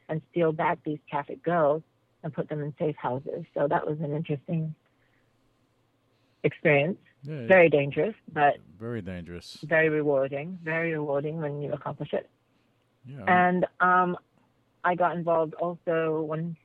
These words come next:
Speaker 1: the Haiti earthquake happened. I was one of the first people on the front line as a civilian, not even with any medical background, uh, to be in Haiti. And I was there for about three months helping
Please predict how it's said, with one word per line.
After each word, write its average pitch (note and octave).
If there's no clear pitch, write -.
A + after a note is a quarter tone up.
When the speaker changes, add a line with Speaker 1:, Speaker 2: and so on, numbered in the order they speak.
Speaker 1:
the E3+
Haiti F3+
earthquake E3+
happened. E3
I -
was D3
one E3
of D#3
the D#3
first D3+
people D#3
on D#3
the D3+
front E3+
line D3
as D#3+
a D#3+
civilian, D#3
not D#3
even D3
with C#3+
any E3
medical D3
background, D3+
uh, D3+
to -
be D#3+
in D#3
Haiti. D#3
And D3+
I D3
was D3
there D#3
for -
about D3+
three D#3+
months C#3+
helping C#3+